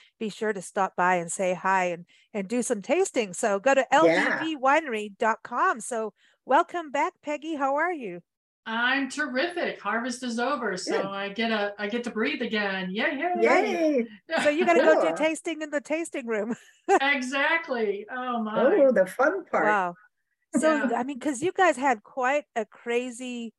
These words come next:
Speaker 1: harvest time with the weather and, you know, so d-,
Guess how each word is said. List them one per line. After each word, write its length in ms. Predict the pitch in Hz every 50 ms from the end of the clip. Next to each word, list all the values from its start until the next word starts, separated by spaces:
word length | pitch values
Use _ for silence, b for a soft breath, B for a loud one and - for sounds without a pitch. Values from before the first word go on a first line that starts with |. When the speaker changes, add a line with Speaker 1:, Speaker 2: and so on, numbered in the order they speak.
| _ _ _ _ _ _ _ _ _ _ _
Speaker 1:
harvest 440 | - 254 269 285 277 285 294 - -
time 220 | 254 262 233 226
with 160 | 226 220 208 -
the 120 | 226 214
weather 840 | 202 196 220 233 240 233 247 240 233 240 233 233 233 233 233 226 - -
and, 440 | 208 196 190 190 185 180 180 175 - _
you 140 | - 220 214
know, 160 | 202 196 190 185
so 460 | - - - 214 208 202 202 196 185 - _ _ _ _ _ _ _ _ -
d-, 100 | -